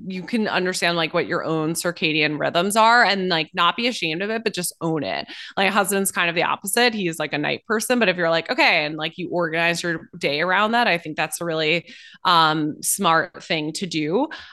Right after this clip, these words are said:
Um, yeah, my morning routine is I get up, I usually have, like, half a cup of black coffee, and then I do some exercise, um, and, uh, and organize my day before my kids wake up.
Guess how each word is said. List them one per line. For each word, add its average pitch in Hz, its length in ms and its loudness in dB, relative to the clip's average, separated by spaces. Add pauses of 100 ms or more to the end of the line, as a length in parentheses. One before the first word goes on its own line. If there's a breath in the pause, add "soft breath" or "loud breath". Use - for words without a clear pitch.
Um, 190 400 4
yeah, 311 160 4
my 226 160 2
morning 240 260 2
routine 233 380 -2
is 214 100 -4
I 202 80 2
get 190 160 2
up, 190 160 2
I 185 80 4
usually 185 360 -2
have, 170 340 2
like, 160 200 -2
half 165 300 -2
a 175 60 -14
cup - 260 -4
of 160 140 -8
black 156 260 2
coffee, 202 540 0
and 180 180 2
then 156 100 0
I 156 80 2
do 156 140 -4
some 156 180 -4
exercise, 214 880 0 (340 loud breath)
um, 175 720 2
and, 160 360 0 (220)
uh, 151 480 2
and 180 140 -2
organize 180 480 0
my 165 80 2
day 165 540 2
before 170 320 -6
my 156 100 -2
kids 156 300 -4
wake 202 180 0
up. 277 260 2